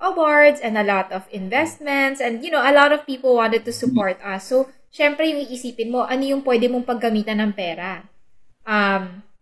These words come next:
so hiring was the, <laughs> was sort of one of the solutions that was not that sustainable. So, yan, we, we recognize that. And ngayon, pag meron kaming naisip na gawin, we always think about how to do it,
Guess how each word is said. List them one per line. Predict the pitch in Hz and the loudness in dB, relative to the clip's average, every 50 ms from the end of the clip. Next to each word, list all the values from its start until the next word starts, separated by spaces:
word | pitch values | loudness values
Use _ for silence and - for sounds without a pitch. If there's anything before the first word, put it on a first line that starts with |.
| _ _ _ _ | _ _ _ _
so | _ - 226 247 | _ -6 -6 -2
hiring | 247 262 233 226 226 226 240 233 220 | 0 0 2 2 0 0 -2 -4 -4
was | 208 214 208 - | -4 -4 -6 -8
the, | - 196 190 196 | -8 -6 -6 -6
<laughs> | - - - _ _ _ _ _ _ _ _ _ _ _ 370 392 330 285 _ | -6 -12 -18 _ _ _ _ _ _ _ _ _ _ _ -16 -16 -16 -12 _
was | 240 262 269 | -4 -4 -4
sort | - - 269 254 254 247 247 | 0 0 2 2 2 2 0
of | 240 240 - | -4 -2 0
one | 233 233 220 | 0 2 2
of | 226 214 | 2 0
the | 202 233 | 0 -2
solutions | 240 - 247 220 208 208 202 202 - - 208 190 180 175 180 180 - | 0 0 0 0 0 -2 -4 -4 -6 -6 -6 -6 -6 -8 -12 -10 -10
that | 196 190 - | -10 -10 -6
was | 196 202 208 208 220 | -4 -4 -4 -2 -2
not | 214 208 208 208 202 208 202 - - | -2 0 2 2 2 0 -2 -4 -8
that | 208 185 180 - - | -6 -6 -6 -8 -12
sustainable. | 196 190 - - 190 180 170 165 165 165 160 156 156 151 - - - _ _ _ _ - - - | -18 -18 -16 -14 -14 -12 -12 -12 -14 -14 -14 -14 -14 -14 -14 -16 -20 _ _ _ _ -20 -20 -20
So, | _ - 254 240 233 233 226 220 226 226 220 220 214 - _ _ - | _ 0 2 4 4 6 6 8 6 6 4 2 -4 -10 _ _ -8
yan, | 370 330 226 196 190 202 208 | -4 -4 -4 -2 -4 -4 -2
we, | 254 277 269 247 233 233 202 233 | -2 -2 -2 -2 -4 -10 -10 -6
we | 262 262 254 | -4 2 4
recognize | 254 254 254 - 311 254 226 226 202 190 190 196 - | 4 4 4 2 -2 -2 0 0 0 -2 -2 -4 -8
that. | 190 175 170 190 - - _ _ _ _ _ _ - - | -10 -10 -8 -8 -10 -12 _ _ _ _ _ _ -20 -10
And | - 233 233 240 262 | -6 -4 -2 0 0
ngayon, | 320 339 311 254 226 208 214 220 247 254 - | 0 2 2 2 2 2 0 -2 -4 -6 -6
pag | 240 233 220 | -6 -4 -2
meron | 233 233 233 240 240 233 | 0 0 0 0 -2 -4
kaming | 262 247 240 240 240 226 | -4 -4 -4 -4 -4 -6
naisip | 196 226 226 214 - - - | -6 -8 -10 -10 -12 -10 -10
na | 220 220 | -10 -4
gawin, | 220 247 233 202 185 185 190 196 | -2 0 2 2 2 2 2 0
we | 214 220 208 | -2 -4 -2
always | - 220 214 214 220 233 233 - | 0 2 2 2 0 -2 -4 -6
think | - 226 214 208 220 | -6 -6 -4 -4 -4
about | 202 196 190 185 - - | -4 -4 -4 -6 -6 -8
how | - 196 202 202 | -6 -4 -4 -4
to | - 208 | -4 -6
do | 196 185 196 185 185 | -4 -2 -4 0 0
it, | 185 180 180 - _ | 0 0 0 -4 _